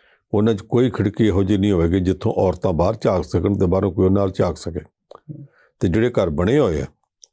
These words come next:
ਉਹਨਾਂ ਦੇ ਵਿੱਚ ਵੀ ਉਹ ਖਿੜਕੀਆਂ ਬੰਦ ਕਰ ਦਿੱਤੀਆਂ ਜਾਣ। ਜਿਹੜੇ ਉਸ ਘਰ 'ਚ ਰਹਿੰਦੇ, ਉਹਨਾਂ ਦੀ ਨਹੀਂ, ਉਸ ਬਿਲਡਿੰਗ ਦਾ ਜਿਹੜਾ ਮਾਲਕ ਆ,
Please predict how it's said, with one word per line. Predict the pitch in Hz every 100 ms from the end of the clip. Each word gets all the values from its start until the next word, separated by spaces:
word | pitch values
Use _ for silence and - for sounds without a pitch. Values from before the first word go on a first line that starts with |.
| _ _ _ _ -
ਉਹਨਾਂ | 123 160
ਦੇ | 147
ਵਿੱਚ | 120 -
ਵੀ | 110
ਉਹ | 107
ਖਿੜਕੀਆਂ | - 87 82 101
ਬੰਦ | 90 87 87
ਕਰ | 110
ਦਿੱਤੀਆਂ | 101 98 110 101
ਜਾਣ। | 98 127 123 _ _ _ _ _ _ _ -
ਜਿਹੜੇ | 95 110
ਉਸ | 101
ਘਰ | 117 85
'ਚ | -
ਰਹਿੰਦੇ, | 104 107 113
ਉਹਨਾਂ | 107 120
ਦੀ | 95
ਨਹੀਂ, | 95 101 - _ _ _ _ _ _ _ _ _ _ -
ਉਸ | 135 135
ਬਿਲਡਿੰਗ | 113 107 104 131
ਦਾ | 139
ਜਿਹੜਾ | 127
ਮਾਲਕ | 98 80 101 151
ਆ, | 104